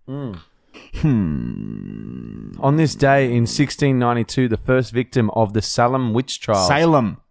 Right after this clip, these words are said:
Speaker 1: Fuck, I can't read. Bridget Bishop is hanged for witchcraft in the colony of Massachusetts. This began the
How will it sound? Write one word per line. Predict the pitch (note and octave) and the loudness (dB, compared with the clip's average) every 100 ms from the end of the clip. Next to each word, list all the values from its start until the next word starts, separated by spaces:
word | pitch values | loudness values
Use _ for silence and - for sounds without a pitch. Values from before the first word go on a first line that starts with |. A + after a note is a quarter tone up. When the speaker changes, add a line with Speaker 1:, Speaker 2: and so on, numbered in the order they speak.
| _ _ _ _ | _ _ _ _
Speaker 1:
Fuck, | D#2+ D2 - | -18 -18 -18
I | |
can't | - D#2 D2 | -14 -12 -10
read. | E2 D#2 _ _ _ | -10 -10 _ _ _
Bridget | - D3 C#3+ G#2+ | 2 2 2 2
Bishop | G2 D#3 - G#2+ - | 2 2 0 -2 -4
is | A#2 F#2+ | -6 -6
hanged | F#2+ B2+ D3 D3+ - | -6 -4 -2 -2 -4
for | C3 | -4
witchcraft | A2+ C#3 - A2 G2 F#2+ - | -2 -4 -2 0 2 0 -4
in | A#2 | -4
the | G2 | -4
colony | - - A#2+ C3+ C3+ C#3 | -4 -4 -2 -2 -4 -2
of | G2 G2 F#2+ _ _ - | 0 0 -2 _ _ -10
Massachusetts. | F2+ F#2+ - A2 - G#2+ - - - - - _ _ _ | -6 -6 -8 -10 -8 -8 -10 -18 -18 -20 -20 _ _ _
This | B2 A#2 | -4 -2
began | A2+ F#2 G#2+ | -4 -4 -4
the | G2 | -4